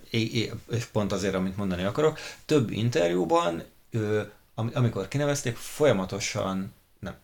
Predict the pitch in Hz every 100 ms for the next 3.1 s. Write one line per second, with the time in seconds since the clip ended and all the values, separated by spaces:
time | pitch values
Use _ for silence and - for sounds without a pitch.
0 | - 117 98 101 104 95 92 85 107 151
1 | 160 143 107 98 98 - - - - -
2 | - 92 92 92 - - - - - -
3 | -